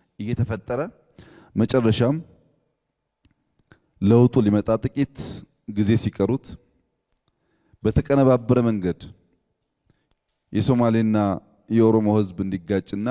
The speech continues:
ሚሊዮኖች እንዲፈናቀሉ፣ እንዲገደሉ፣ ህፃናት ከእናቶቻቸው እንዲነጠሉ እጅግ አሰቃቂ የሆነ የከፋ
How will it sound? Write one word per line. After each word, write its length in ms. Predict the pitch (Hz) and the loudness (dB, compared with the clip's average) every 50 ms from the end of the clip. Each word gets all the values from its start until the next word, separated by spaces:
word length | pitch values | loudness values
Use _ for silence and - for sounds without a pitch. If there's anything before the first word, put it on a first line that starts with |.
| 123 | -2
ሚሊዮኖች 420 | 107 104 110 110 107 104 101 98 - | -2 0 0 0 2 2 0 0 -2
እንዲፈናቀሉ፣ 640 | 92 90 92 - - 90 87 87 82 - - 87 101 127 - - _ _ _ _ _ _ - | -4 -6 -6 -4 -4 -4 -4 -4 -4 -4 -4 -4 -4 -6 -8 -14 _ _ _ _ _ _ -6
እንዲገደሉ፣ 600 | 98 98 113 95 82 196 208 85 - 95 95 107 131 156 - _ _ _ _ _ _ | -4 -4 -4 -2 -2 -2 -2 0 0 -2 -2 -2 -4 -8 -12 _ _ _ _ _ _
ህፃናት 540 | - 90 - - 104 104 104 107 107 - - - - - - - - _ _ _ _ | -14 -8 -2 -2 0 0 0 0 -2 -4 -6 -12 -18 -18 -18 -20 -20 _ _ _ _
ከእናቶቻቸው 760 | - 104 101 104 101 98 107 98 - - 101 90 - - 98 | -6 -4 -2 -2 0 0 0 0 0 0 -2 -2 -2 -2 -4
እንዲነጠሉ 520 | 92 92 95 92 92 90 - - 92 92 104 131 156 - _ _ _ _ _ _ - | -2 -2 -2 -2 -4 -4 -2 -2 -2 -2 -2 -4 -8 -14 _ _ _ _ _ _ -10
እጅግ 320 | 98 90 87 - 143 139 | -10 -10 -4 -2 0 2
አሰቃቂ 540 | 135 110 - - - 143 - - 110 104 - - | 2 0 0 0 -2 -2 -2 -2 -2 -2 -2 0
የሆነ 340 | 104 98 87 87 90 101 127 175 - _ _ _ _ _ _ _ _ _ - | 0 2 2 2 0 -2 -6 -12 -14 _ _ _ _ _ _ _ _ _ -4
የከፋ 480 | 95 107 110 - 139 135 127 - - | -4 -4 -2 0 0 0 0 -2 -2